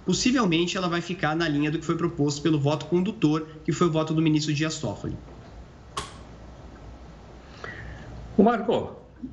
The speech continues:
Speaker 2: é, pensando um pouquinho, a quem interessa ah,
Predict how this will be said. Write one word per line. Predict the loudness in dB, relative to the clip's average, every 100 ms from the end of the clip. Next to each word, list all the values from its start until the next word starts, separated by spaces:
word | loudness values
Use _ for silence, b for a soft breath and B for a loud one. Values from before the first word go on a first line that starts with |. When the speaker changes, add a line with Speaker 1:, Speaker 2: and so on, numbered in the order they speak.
| -6
Speaker 2:
é, | 2 4 4
pensando | 2 2 2 2 2
um |
pouquinho, | 0 -2 0 0 0
a | -2
quem | 0 2 2
interessa | 2 0 0 0 -2 -4 -2 -2 -2 -6 -14 -20 -18 0
ah, | 0 0